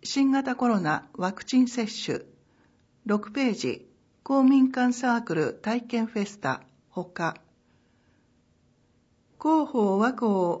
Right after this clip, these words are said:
翻訳した声の広報和光を市ホームページで聞くことができます。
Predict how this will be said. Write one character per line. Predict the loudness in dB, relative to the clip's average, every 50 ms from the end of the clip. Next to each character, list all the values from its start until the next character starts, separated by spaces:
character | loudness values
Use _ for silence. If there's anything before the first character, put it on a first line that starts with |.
| -2 0
翻 | 0 0 0
訳 | -2 -2 -4 -6 -6
し | -6 -8 -4
た | 0 0 0 0 0 -6 -18 _ _ _ _
声 | -6 -2 -2 2 2 2
の | 2 2 0
広 | 0 0 2 2 2 0
報 | 0 0 0 0 0
和 | 0 0 -2
光 | -2 -4 -4
を | -2 0 0 0 -2 -2 -4 -6 -10 -18 -20 _ _
市 | -16 -8 -6 -4 -4 -4 -6 -10
ホ | -8 -2 2 4 6
ー | 6
ム | 6 4 4 2
ペ | 2 2 2 2
ー | 2
ジ | 0 0
で | -2 -2 -2 -4 -8
聞 | -14 -16 -10
く | -10 -6
こ | -4 -4 -2
と | -2 -2 -2
が | -2 -4 -6
で | -8 -8
き | -8 -8
ま | -8 -8 -8
す。 | -10 -14 -20 -20